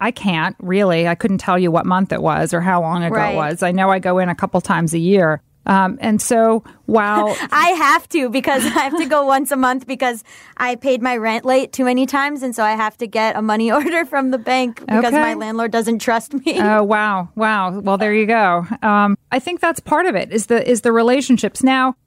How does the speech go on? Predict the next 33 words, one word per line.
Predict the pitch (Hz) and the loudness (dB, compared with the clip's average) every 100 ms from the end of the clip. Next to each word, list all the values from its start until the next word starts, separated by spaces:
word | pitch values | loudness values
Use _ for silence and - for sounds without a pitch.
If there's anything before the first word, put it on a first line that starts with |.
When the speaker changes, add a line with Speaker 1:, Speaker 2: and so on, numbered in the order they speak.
| _ - | _ -4
Speaker 1:
you | 349 | 0
know, | 427 285 | 2 0
it | 277 | 0
does | 415 440 | 0 0
make | 392 359 | -4 -6
sense | - 196 185 - | -4 -4 -4 -6
to | 202 | -4
some | 208 208 | 0 0
extent | 202 - 185 175 | 0 0 0 0
that | 196 | 0
banks | 220 208 208 - - | 0 0 0 -4 -2
are | 202 196 185 180 185 _ _ _ _ _ _ | 2 4 4 2 -2 _ _ _ _ _ _
providing | - 226 233 233 240 226 220 220 | 0 2 2 2 0 0 -2 -2
and | 208 202 202 - | -2 -2 -2 -2
prefer | 240 - 226 220 | -4 -2 2 4
us | 196 190 | 4 0
to | - 196 | -6 -4
use | 196 190 190 175 | 0 2 2 0
their | 196 185 - | -2 -2 -2
A | 202 | -2
T | 202 226 | 0 2
Ms | 190 185 185 180 | 2 2 0 0
and | 190 | 2
their | 180 | 2
online | 190 190 180 170 | 2 2 2 2
services. | 190 175 165 185 175 | 2 0 0 -2 -2
It | - | 0
certainly | 254 285 | 4 4
costs | - 185 180 | 4 0 0
them | 214 208 | -2 0
a | |
lot | 190 196 190 | 2 0 0
less. | 160 208 - | -2 -4 -6